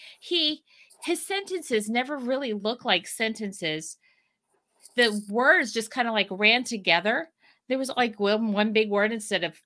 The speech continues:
like, five words in a sentence. Um, paragraphs, no way. I could never get them to write 'em." Um, the, the things like that. And Kathy's sitting there listening. She says,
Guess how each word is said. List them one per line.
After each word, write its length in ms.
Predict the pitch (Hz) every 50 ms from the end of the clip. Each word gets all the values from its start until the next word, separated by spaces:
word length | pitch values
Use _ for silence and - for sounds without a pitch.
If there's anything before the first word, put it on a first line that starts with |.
| _ -
like, 200 | 170 151 143 -
five 320 | - 175 156 156 151 - -
words 460 | 180 190 214 226 - - - - - _ _ _ _ _ _ -
in 120 | 214 214
a 40 | 214
sentence. 500 | 208 - 233 226 - 254 254 240 - - -
Um, 440 | - 190 196 190 185 190 190 180 - _ _ _ _
paragraphs, 580 | - 247 254 269 285 330 330 370 - - -
no 120 | 247 240 233
way. 260 | 208 208 208 202 180
I 80 | 175 170
could 160 | - 202 196
never 180 | 196 190 202
get 220 | 196 208 208 208 -
them 100 | 208 196
to 80 | 180
write 280 | 170 185 208 240 277 285
'em." 260 | 277 269 262 262 240 - - - - - - - - -
Um, 680 | 196 190 190 190 190 190 190 185 185 185 185 185 180 - _ _ _ _ _ _ _ _ _ _ _ _ _ _ _ _ _ - - - _ -
the, 340 | 302 330 311 302 - 262 240
the 220 | 339 330 359 - _
things 280 | 359 381 403 427 - 415
like 180 | 415 392 -
that. 380 | 349 339 381 359 196 151 - - _ _ - - - - - _ _
And 380 | 285 302 285 269 269 269 269 247 - _ _ _ _ _ _ _ _ _ _ _ _ _ _ -
Kathy's 480 | - - - 523 523 - 571 - -
sitting 280 | - 359 339 - 285 262
there 180 | 254 220 214
listening. 760 | 214 214 254 370 359 - - 285 190 170 165 180 202 220 214 - _ - - - _ _ _ _ _ _ _ _ _ _ _ _ _ _ _ _ _ _ _ _ _ _ _ _ _ _ _ _ _ _ _ _ _ _ _ _ _ _ - - - _
She 200 | - - - 392
says, 480 | 359 - 359 349 339 339 320 - -